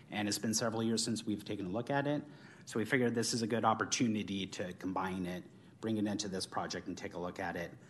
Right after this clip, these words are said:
Uh, separately, our Public Works Department is also working on a,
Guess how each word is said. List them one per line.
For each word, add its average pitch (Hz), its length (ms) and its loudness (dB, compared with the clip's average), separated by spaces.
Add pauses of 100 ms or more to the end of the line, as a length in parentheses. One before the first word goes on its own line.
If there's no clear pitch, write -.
(300)
Uh, 98 140 2
separately, 110 580 4
our 101 80 2
Public 101 320 -4
Works 104 240 -2
Department 92 640 -2
is - 140 -6
also 92 260 -4
working 95 400 -4
on 90 380 -4
a, 90 420 -6